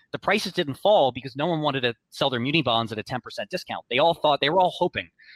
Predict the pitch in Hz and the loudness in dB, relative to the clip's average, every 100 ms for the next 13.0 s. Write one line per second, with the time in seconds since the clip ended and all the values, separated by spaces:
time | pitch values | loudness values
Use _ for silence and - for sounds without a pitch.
0 | - _ 143 143 156 180 160 160 143 143 | -20 _ 0 2 2 2 2 0 0 0
1 | 131 127 135 135 120 120 123 - 131 120 | -2 -2 0 0 -2 -2 -2 -4 -8 -6
2 | 113 110 - _ - 147 127 117 127 - | -6 -6 -12 _ -4 -2 0 2 2 -2
3 | - 131 110 110 113 131 - _ _ - | -6 -2 -2 0 0 -2 -6 _ _ -20
4 | - - - 151 135 - 170 196 208 160 | -20 -6 0 0 0 -2 0 0 0 0
5 | 175 156 147 120 - 139 170 160 131 - | 2 2 0 -4 -2 0 0 -2 -2 -6
6 | 117 113 143 131 117 107 - 156 170 147 | -12 -4 0 0 -2 -6 -6 -4 0 0
7 | 117 101 107 104 101 - 139 160 156 139 | 0 -4 -6 -8 -6 -4 0 0 2 0
8 | - - 165 156 185 175 139 - 147 139 | -4 -8 -2 0 2 2 2 2 2 2
9 | 113 110 113 139 120 101 120 104 - 117 | -2 -2 2 2 0 -6 -10 -6 -2 -2
10 | - - - 120 147 147 139 131 120 110 | -4 -8 -4 0 2 4 2 2 0 -2
11 | - - - _ - 123 117 131 143 143 | -6 -20 -20 _ 0 2 2 0 2 2
12 | 143 156 156 - 131 - 165 131 117 | 2 2 2 0 -6 -2 -2 0 0